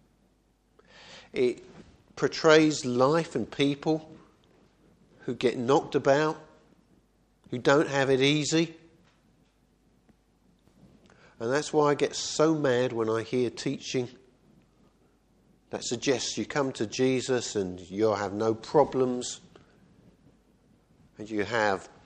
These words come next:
wealth and health and goodness knows what else. That makes me mad,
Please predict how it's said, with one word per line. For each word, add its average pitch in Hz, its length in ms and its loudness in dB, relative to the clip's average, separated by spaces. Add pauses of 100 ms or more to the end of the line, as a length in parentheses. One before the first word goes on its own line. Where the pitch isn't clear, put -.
(420)
wealth 131 520 6
and 90 120 -2
health 127 420 -2
and 104 140 -4
goodness 123 280 -2
knows 107 240 0
what 107 160 8
else. 113 420 2 (240)
That - 160 -18
makes 113 280 -10
me 110 120 -6
mad, 92 440 -6